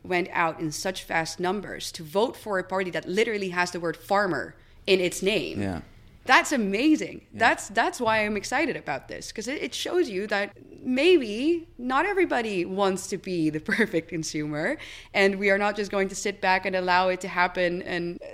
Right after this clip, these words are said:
Speaker 1: live our, live our lives in our fifteen-minute cities and, and eat, uh, manufactured food or three D printed meats and insects and, and, and watch all stupid woke Netflix shows, et cetera. You know, maybe some people want some, uh, different type of life, and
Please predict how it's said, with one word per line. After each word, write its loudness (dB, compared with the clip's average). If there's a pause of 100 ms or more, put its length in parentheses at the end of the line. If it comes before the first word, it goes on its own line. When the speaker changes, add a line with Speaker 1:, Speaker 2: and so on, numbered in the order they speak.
(100)
Speaker 1:
live 2
our, 6
live 2
our 6
lives 4
in -2
our 2
fifteen-minute -2
cities -2
and, -2
and -2
eat, -6
uh, 0
manufactured -2
food -4
or 2
three 2
D -2
printed 0
meats 0
and 4
insects 6
and, 0
and, -2
and -2
watch -2
all -2
stupid -4
woke 4
Netflix -2
shows, 2
et -8
cetera. 8
You 2
know, 2
maybe 2
some -4 (180)
people -4
want 2
some, -6
uh, -2
different 6
type 2
of -12
life, -2
and -4